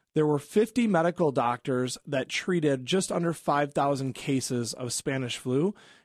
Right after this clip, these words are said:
and there was two hundred and seventy-four deaths. In that same city, there were a hundred and fifty chiropractors, three times as many as medical doctors. And the chiropractors treated one thousand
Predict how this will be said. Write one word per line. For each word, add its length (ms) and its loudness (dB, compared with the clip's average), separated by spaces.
and 160 -2
there 80 0
was 300 0
two 280 0
hundred 260 2
and 100 -2
seventy-four 680 0
deaths. 580 -6
In 160 4
that 240 2
same 320 2
city, 480 0
there 180 4
were 120 4
a 40 -2
hundred 340 0
and 120 0
fifty 380 -2
chiropractors, 840 -2
three 200 -2
times 260 -2
as 140 -2
many 180 0
as 100 -4
medical 300 -2
doctors. 480 -10
And 480 0
the 480 0
chiropractors 720 0
treated 440 2
one 340 -2
thousand 640 0